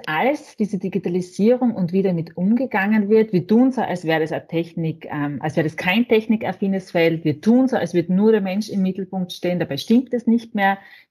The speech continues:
Digitalisierung ist im Herzen, äh, der sozialen Arbeit angekommen. Es geht um Menschen, aber trotzdem wird um sie herum digital gearbeitet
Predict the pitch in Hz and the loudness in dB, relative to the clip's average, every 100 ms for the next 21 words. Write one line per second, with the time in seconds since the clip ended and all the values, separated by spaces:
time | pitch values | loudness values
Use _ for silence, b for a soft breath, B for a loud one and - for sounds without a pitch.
0 | 170 165 165 160 165 156 - 190 233 240 | -6 -2 -2 0 0 0 0 2 4 2
1 | - 170 175 254 - - 240 240 B B | -4 -2 2 0 0 2 2 2 B B
2 | - 180 185 185 190 175 160 160 156 156 | 0 2 2 0 -2 0 0 0 -4 -6
3 | 151 147 190 254 226 - 190 190 185 175 | -8 -6 -4 -2 -4 -4 -4 -4 -6 -4
4 | 170 - 170 175 - 233 214 208 220 190 | -4 2 2 2 2 2 4 2 -2 -4
5 | - 165 160 180 180 175 180 180 214 233 | 0 0 0 -2 0 2 2 6 4 4
6 | 220 208 170 180 262 311 233 185 185 156 | 4 4 4 4 2 2 -2 0 2 2
7 | 156 165 170 - 269 254 262 - | 0 -2 -2 -2 0 0 0 -4